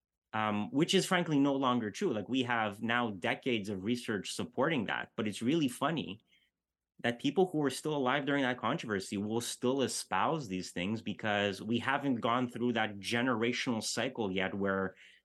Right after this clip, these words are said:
you know, the, the, the people involved in that debate have left us. They're still around. So they're still, in a sense, arguing the same debate that they were arguing, you know, thirty years ago.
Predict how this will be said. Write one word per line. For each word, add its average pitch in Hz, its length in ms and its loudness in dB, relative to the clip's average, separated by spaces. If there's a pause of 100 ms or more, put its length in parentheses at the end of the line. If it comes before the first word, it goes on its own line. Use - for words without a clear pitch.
(200)
you 104 80 -6
know, 104 100 0
the, 113 400 2
the, 110 140 0
the 104 100 0
people 143 380 0
involved 120 400 4
in 120 80 6
that 107 180 0
debate 107 400 -2 (240)
have 107 220 -2
left 127 300 0
us. - 180 -8
They're 120 160 0
still 131 240 -2
around. 123 340 2
So 107 140 -6
they're 107 160 -2
still, 113 260 -2
in 104 160 0
a 101 40 0
sense, 123 300 -2
arguing 104 680 -2 (460)
the 101 80 -4
same 113 340 0
debate 101 320 0
that 95 140 -4
they 104 80 0
were 98 120 0
arguing, 98 560 0 (140)
you 95 80 -6
know, 92 220 -4 (240)
thirty 104 180 -2
years 123 220 -2
ago. - 220 -12